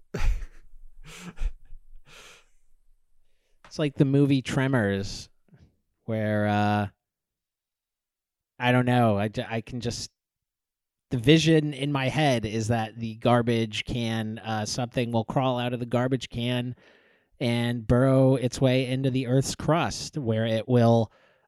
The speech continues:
Speaker 2: uh, roam around feeding on people that it detects
Speaker 1: <laughs>
Speaker 2: because they're walking around.
Speaker 1: Yeah, we,
Speaker 2: It w-
Speaker 1: we might have created a monster here, Sam. We might have created a tremor.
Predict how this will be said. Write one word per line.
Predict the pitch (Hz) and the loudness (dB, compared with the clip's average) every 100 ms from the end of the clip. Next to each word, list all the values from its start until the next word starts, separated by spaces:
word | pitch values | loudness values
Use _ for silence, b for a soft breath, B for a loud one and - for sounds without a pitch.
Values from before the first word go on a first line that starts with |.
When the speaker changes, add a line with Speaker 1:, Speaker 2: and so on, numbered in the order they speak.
| - | -2
Speaker 2:
uh, | 117 117 107 - - | 2 2 0 -4 -8
roam | 131 120 131 139 143 147 | -2 4 6 6 4 2
around | 123 120 127 135 131 | 0 0 0 -2 -4
feeding | - 139 151 147 117 | -6 -2 0 -2 -2
on | 110 110 | -2 -2
people | 101 110 104 107 110 | -4 -6 -2 2 2
that | 110 107 - | 2 0 -2
it | 120 - | -6 -4
detects | 117 - 139 113 - - - - - - | -4 -2 -2 -2 -4 -8 -8 -10 -6 -6
Speaker 1:
<laughs> | - | -4
Speaker 2:
because | 113 123 113 | -4 -4 0
they're | 117 | 0
walking | 113 120 120 - 113 | 2 0 0 -4 -2
around. | 110 120 113 85 87 - - _ _ - _ _ _ _ _ _ - | 0 0 0 -4 -12 -16 -18 _ _ -20 _ _ _ _ _ _ -8
Speaker 1:
Yeah, | 113 110 | -4 -2
we, | 107 123 | 0 -2
Speaker 2:
It | 131 120 | -2 -6
w- | 123 147 _ _ _ _ _ _ | -6 -12 _ _ _ _ _ _
Speaker 1:
we | 143 143 | -2 4
might | 165 185 | 6 6
have | 127 | 4
created | - 156 156 170 151 | 0 4 4 4 2
a | |
monster | 135 147 170 - 127 110 | 4 4 4 0 -2 0
here, | 110 101 | 0 -2
Sam. | 98 117 104 107 | -6 -6 -6 -4
We | 123 | -2
might | 143 160 | 2 4
have | 160 - | 4 2
created | 156 151 156 139 | 4 4 4 2
a | 127 | 0
tremor. | 110 - 156 160 135 107 | -2 -4 0 2 0 -2